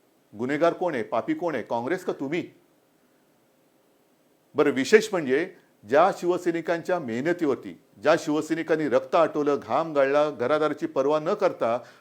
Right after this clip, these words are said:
तुम्हाला मोठं केलं, त्या शिवसैनिकांना आज इकडे नाही तर तुझ्या केसेस काढतो, तुला तडीपाऱ्या लावतोय,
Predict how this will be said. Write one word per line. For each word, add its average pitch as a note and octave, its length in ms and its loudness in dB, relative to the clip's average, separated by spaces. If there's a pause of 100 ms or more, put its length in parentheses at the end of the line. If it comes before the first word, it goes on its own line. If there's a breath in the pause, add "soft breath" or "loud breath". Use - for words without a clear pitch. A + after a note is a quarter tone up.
(120)
तुम्हाला F3 280 0
मोठं C#3+ 320 0
केलं, D3+ 380 0 (360 loud breath)
त्या F3+ 180 0
शिवसैनिकांना E3 840 -2 (240 loud breath)
आज C#3+ 200 0
इकडे E3+ 340 2
नाही E3 180 -2
तर E3+ 60 -2
तुझ्या D#3 240 0
केसेस D3 380 -4
काढतो, A#2+ 360 0 (100)
तुला C#3+ 200 0
तडीपाऱ्या D#3 400 2
लावतोय, A#2 320 0